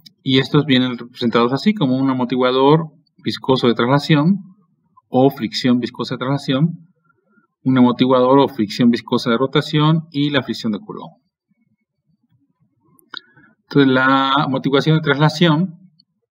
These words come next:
tenemos dos tipos, que es la amortiguación de Coulomb y la viscosa. La viscosa de traslación se modela así, con este tipo dibujo de pistón,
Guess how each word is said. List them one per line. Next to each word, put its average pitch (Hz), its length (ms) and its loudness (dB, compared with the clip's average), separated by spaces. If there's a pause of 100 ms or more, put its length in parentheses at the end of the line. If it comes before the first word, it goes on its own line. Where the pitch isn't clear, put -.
(1000)
tenemos 120 360 2
dos 127 180 0
tipos, 165 600 0 (120)
que 123 100 0
es 117 60 -4
la 117 220 -2
amortiguación 113 520 -2
de 120 80 -2
Coulomb 135 480 2
y 117 40 -8
la 113 120 -2
viscosa. 156 540 0 (920)
La 123 160 -2
viscosa 170 520 2
de 143 120 2
traslación 160 840 0 (600)
se 120 100 -2
modela 120 340 2
así, 214 280 2 (440)
con 113 200 -4
este 104 720 -2
tipo 110 560 -2
dibujo 117 260 -4
de 113 100 0
pistón, 180 640 0